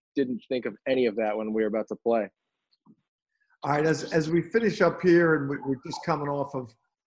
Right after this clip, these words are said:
Speaker 2: Father's Day, we, we did this special event. Great to have Big Joe on with, with the, the two young studs. Ryan, give me, and Chris, I'm gonna hit you with the same question, so I'm gonna prepare you.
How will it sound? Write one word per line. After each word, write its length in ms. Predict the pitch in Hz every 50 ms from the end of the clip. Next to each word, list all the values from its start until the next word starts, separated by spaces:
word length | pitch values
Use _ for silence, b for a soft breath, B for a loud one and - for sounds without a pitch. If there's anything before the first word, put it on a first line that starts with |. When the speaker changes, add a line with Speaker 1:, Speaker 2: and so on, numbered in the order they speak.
| _ _ _ _
Speaker 2:
Father's 460 | 151 139 139 139 139 143 143 131 117
Day, 340 | 120 143 139 139 143 135 135
we, 160 | 131 135 131 120
we 180 | 120 - 120
did 200 | 120 127 135 131
this 340 | 135 131 123 123 - - _ _ _ _ _ _
special 440 | - - - - 151 139 - 143 135
event. 240 | 127 139 135 131 113
Great 280 | - 139 139 143 139 -
to 80 | 135
have 260 | 127 127 127 120 123 -
Big 200 | 139 127 - -
Joe 260 | 127 143 139 131 127 131 127
on 180 | 127 127 123 120
with, 120 | 123 120 - _ _ _ _ _ _ _ _ _ _ -
with 200 | 127 120 117 120
the, 220 | 127 123 123 120 120
the 80 | 123 113
two 240 | 117 - - 139
young 320 | 131 131 131 127 127 123 117
studs. 520 | - - - - 147 127 123 120 113 - - _ _ _ _ _ _ _ _ _ -
Ryan, 320 | 156 160 165 160 160 139
give 140 | 151 190 202
me, 560 | 214 220 214 202 202 190 185 185 - - - _ _ _ -
and 160 | - 139 131 -
Chris, 300 | - - 190 170 - 170
I'm 100 | 160 160
gonna 120 | 151 147
hit 160 | 170 165 -
you 60 | 165
with 60 | 147 160
the 40 | 143
same 300 | - - 175 151 151 151 - - _ _
question, 300 | - 160 151 - - 131
so 120 | - - 135
I'm 60 | 131
gonna 120 | 127 123 123
prepare 400 | 131 110 - - 143 139 135 127
you. 200 | 117 113 110